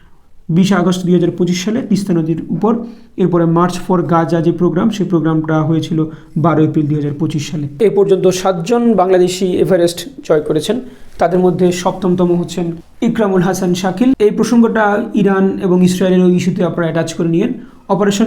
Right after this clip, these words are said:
মিডনাইট হ্যামার একটা অপারেশন ছিল, এই অপারেশনটা ইউএসএ করেছিল ইরানের উপর দিয়ে একুশ জুন দুই হাজার পঁচিশ সালে। ইরানের বেশ কিছু পারমাণবিক স্থাপনায় আমেরিকা হামলা চালিয়েছিল।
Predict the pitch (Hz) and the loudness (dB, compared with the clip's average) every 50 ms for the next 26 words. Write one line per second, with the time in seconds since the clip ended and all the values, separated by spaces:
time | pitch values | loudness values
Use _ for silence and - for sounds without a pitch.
0 | 214 202 196 208 185 175 202 202 202 196 - 202 190 185 185 185 185 190 185 185 | 0 2 2 2 2 2 2 0 0 0 -2 -2 -2 0 0 0 0 0 -2 -4
1 | 170 - 185 175 175 185 175 180 202 180 - 196 202 233 254 240 202 185 170 180 | -2 0 0 0 2 0 0 0 0 -2 -2 -2 0 0 0 2 0 0 0 0
2 | 180 185 190 180 170 185 180 - 180 185 185 185 185 180 180 - 185 180 180 190 | 0 0 0 0 0 0 0 0 0 0 0 2 2 2 2 2 0 0 0 0
3 | 175 165 - - 180 175 175 175 175 165 170 165 165 - - 160 151 147 165 170 | -2 -2 -2 -2 -2 0 0 0 -2 0 0 -2 -2 -2 -4 -4 -4 -2 -2 -2
4 | 170 170 170 156 170 175 160 143 147 170 165 165 143 156 160 165 160 160 147 - | -2 -2 -2 -2 -2 -2 -2 -2 -2 -2 -2 -2 -2 -2 -2 -2 -2 -2 -4 -4
5 | - 160 180 190 - - 202 208 240 240 - - - - - - - - - 180 | -4 -6 -6 -6 -6 -6 -4 -4 -4 -6 -8 -10 -18 -20 -20 -14 -8 -4 -2 0
6 | 180 170 165 156 151 160 175 170 - - - 180 160 - 165 160 160 160 160 160 | 0 0 0 -2 -2 -2 -2 -2 -2 -4 -4 -4 -2 -2 -2 -2 0 0 -2 -2
7 | 151 151 151 - - 170 156 143 156 151 151 151 156 - - - - 175 170 156 | -2 -4 -6 -8 -6 -6 -6 -4 -4 -6 -6 -6 -8 -10 -8 -4 -2 0 0 0
8 | 160 160 156 139 156 156 156 147 - 160 147 147 147 139 - 180 | 0 -2 -2 -2 -2 -4 -4 -4 -6 -6 -6 -6 -6 -6 -6 -6